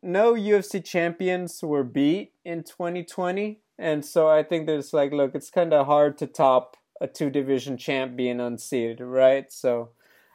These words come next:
I went with that one, even more than Bader N-, Vadim Nemkov, 'cause I think a lot of people felt like, um, you know, that was a possible one too, but I felt like even then,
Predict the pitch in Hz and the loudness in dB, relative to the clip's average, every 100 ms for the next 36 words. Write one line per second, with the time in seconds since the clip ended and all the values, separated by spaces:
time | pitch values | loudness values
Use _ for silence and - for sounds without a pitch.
0 | - 135 135 139 135 139 139 143 190 233 | 0 2 2 0 0 4 4 2 0 0
1 | 262 240 226 196 190 175 135 156 160 160 | 2 2 0 0 -2 -4 2 4 6 4
2 | 160 151 - 151 147 151 143 139 143 165 | 2 0 -4 -2 0 0 0 -2 0 6
3 | 160 165 160 - 135 139 151 135 131 131 | 8 6 4 -8 -6 -6 -2 2 4 4
4 | 131 147 131 139 131 - 135 131 135 120 | 0 -6 -6 -6 -6 -2 -2 0 0 0
5 | 117 127 120 117 - _ _ _ _ _ | 0 -4 -4 -10 -18 _ _ _ _ _
6 | - 190 185 220 226 247 240 214 247 226 | -8 -4 -2 4 4 4 0 -2 -6 -6
7 | 233 - 233 220 202 214 214 208 202 185 | -6 0 0 0 -2 -2 0 -2 -2 -6
8 | - 226 233 196 175 165 170 - 185 180 | -6 -6 -6 -2 2 2 2 0 -2 0
9 | 175 170 180 175 170 156 143 156 160 165 | 0 -2 -6 -8 -8 -8 0 2 2 -2
10 | 170 175 | -8 -14